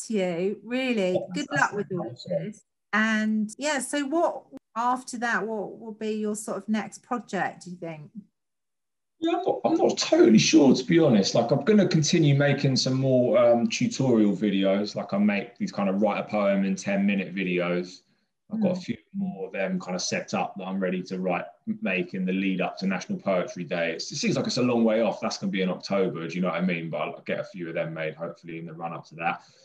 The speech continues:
Speaker 2: There's quite a lot of them on my YouTube channel now, actually. So if anyone's listening thinking, "Oh, I'd love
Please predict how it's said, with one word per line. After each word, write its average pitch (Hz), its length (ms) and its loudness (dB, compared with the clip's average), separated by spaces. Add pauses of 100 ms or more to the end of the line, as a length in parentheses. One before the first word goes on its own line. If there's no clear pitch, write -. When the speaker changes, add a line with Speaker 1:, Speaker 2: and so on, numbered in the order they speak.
(240)
Speaker 2:
There's - 100 -12
quite 135 220 4
a 117 40 6
lot 113 140 6
of 110 60 4
them 107 180 6
on 101 100 8
my 104 120 8
YouTube 104 400 4
channel 90 280 2
now, 92 280 2
actually. 82 340 -6
So - 120 -6
if - 100 -4
anyone's 110 360 4
listening 101 440 0
thinking, 98 480 -6
"Oh, 123 40 -16
I'd 127 280 -18
love 156 120 -16